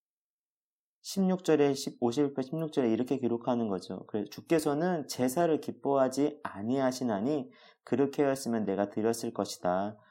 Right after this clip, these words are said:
주는 번제를 기뻐하지 아니하시나이다. 주께서 구하신 제사는 상한 심령이다. 그러니까 상한 심령이라는 게 깨어진 마음이라는 거예요. 내 마음을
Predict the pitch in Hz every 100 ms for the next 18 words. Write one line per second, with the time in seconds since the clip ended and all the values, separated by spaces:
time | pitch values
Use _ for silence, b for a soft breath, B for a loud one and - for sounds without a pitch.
0 | b - - 104 101 101 107 110 120 110
1 | 104 - 117 113 110 107 87 87 101 110
2 | 107 110 95 90 87 98 160 - - _
3 | _ _ - - 123 113 104 - 101 104
4 | 104 101 90 92 - 90 110 180 b b
5 | b - 143 139 127 123 127 123 120 98
6 | - 101 _ _ _ _ - 143 - 220
7 | 214 190 185 190 180 156 131 120 165 160
8 | - - - - 220 240 226 147 87 87
9 | 98 101 95 90 82 - _ _ _ _
10 | _ _ - 98 123 104 85 92 92 151
11 | 254